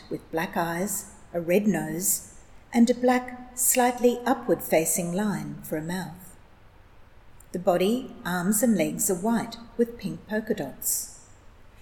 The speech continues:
There are rows of pink vertical lines around the top of the chest. There are rounded impressions of hands and feet.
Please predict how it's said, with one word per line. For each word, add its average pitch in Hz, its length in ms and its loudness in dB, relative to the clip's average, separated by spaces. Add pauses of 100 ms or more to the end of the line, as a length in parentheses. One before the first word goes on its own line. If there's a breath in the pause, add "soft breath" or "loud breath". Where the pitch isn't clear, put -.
There 240 160 10
are 220 160 10
rows 233 380 8
of - 180 -2
pink 180 300 -4
vertical 180 380 0
lines 190 480 0
around 170 300 -2
the 180 60 -6
top 180 220 -6
of - 140 -14
the - 80 -18
chest. - 640 -4 (840)
There 202 220 0
are 185 40 2
rounded 196 460 0
impressions 202 640 0
of 165 120 -8
hands 160 420 -6
and 165 120 -6
feet. - 500 -4